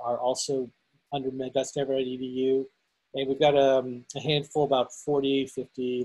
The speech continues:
legacy sites, things that are actually static H T M L, and the addresses are still under med dot stanford dot e d u. So, uh, we're actually putting a lot on our load balancer in front of A E M because it's not only directing med dot stanford E D U traffic to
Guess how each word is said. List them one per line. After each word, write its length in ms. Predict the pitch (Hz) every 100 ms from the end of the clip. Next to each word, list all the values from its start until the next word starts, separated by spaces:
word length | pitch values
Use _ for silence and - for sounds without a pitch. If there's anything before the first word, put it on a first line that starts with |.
| 117
legacy 400 | 120 123 131 120
sites, 440 | - 123 120 117
things 280 | - 127 127
that 160 | 120 110 -
are 160 | 117 117
actually 320 | 117 - -
static 400 | - 131 131 127
H 220 | 123 -
T 140 | - 120
M 80 |
L, 320 | 120 120 123 - _ _ _ -
and 220 | 113 113
the 120 | 117
addresses 440 | 131 135 - - -
are 40 |
still 280 | - 123 123
under 140 | 117
med 220 | 117 113 110
dot 120 | 107
stanford 280 | - 113 117
dot 120 | 113
e 80 | 113
d 140 | 107 107
u. 280 | 120 117 107 _ - _ _ -
So, 460 | - 147 135 131 -
uh, 180 | 139 135
we're 220 | 139 165
actually 380 | 175 170 165 156 -
putting 240 | 196 180
a 40 | 135
lot 320 | 135 139 147
on 180 | 139 127
our 240 | 120 - - 127
load 220 | 139 135
balancer 680 | 120 117 117 - 123 113 110 120
in 120 | 117
front 220 | - 131
of 60 | 120
A 100 | 123
E 220 | 127 127
M 100 | 123
because 300 | 120 - 120
it's 160 | - 147
not 140 | 143
only 420 | 156 151 139 131 _ _ _ -
directing 560 | 127 139 135 127 117 110 _ _ _ _ _ _ -
med 160 | 143
dot 160 | 147 143
stanford 300 | - 135 127
E 180 | 127 127
D 60 |
U 60 | 120
traffic 500 | - 135 123 - 127
to 180 | -